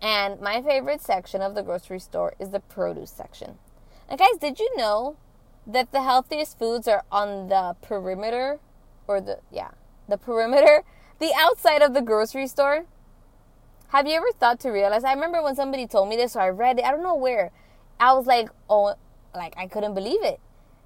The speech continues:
All of the healthier foods are on the outside, and all of the things that are more, you know,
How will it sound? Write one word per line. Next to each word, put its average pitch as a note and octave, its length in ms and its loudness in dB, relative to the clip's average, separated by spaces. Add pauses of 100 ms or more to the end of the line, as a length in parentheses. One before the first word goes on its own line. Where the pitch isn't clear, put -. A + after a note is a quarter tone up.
(380)
All D4 260 6
of E4+ 240 4
the C4 220 6
healthier B3+ 480 2
foods A3 380 -6
are A3 140 4
on A3+ 160 2
the A#3+ 160 -8
outside, G#3+ 580 0
and G#3 140 0
all G#3+ 160 0
of C4 100 0
the A3 140 -4
things A3 280 -4
that G3+ 100 2
are F#3+ 140 0
more, G#3+ 600 0 (680)
you G3+ 120 -4
know, F3+ 420 -4